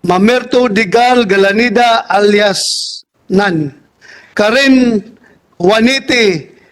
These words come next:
Sanico alias Nan, Janet Tamayo Ahok alias Nan, Winifredo Sarong Buntad alias Nan,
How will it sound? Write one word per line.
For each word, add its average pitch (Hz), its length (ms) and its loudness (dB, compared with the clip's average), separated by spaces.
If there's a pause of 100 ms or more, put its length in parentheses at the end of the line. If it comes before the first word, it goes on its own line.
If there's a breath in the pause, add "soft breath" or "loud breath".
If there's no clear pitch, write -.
Sanico 220 800 -2
alias 208 680 -2 (280 soft breath)
Nan, 160 480 -2 (720 loud breath)
Janet 262 480 0
Tamayo 240 560 0
Ahok 202 520 -2
alias 202 520 0
Nan, 170 480 -2 (480 loud breath)
Winifredo 233 720 0
Sarong 226 720 0 (240 loud breath)
Buntad 214 640 -2
alias 202 600 -2
Nan, 175 400 -2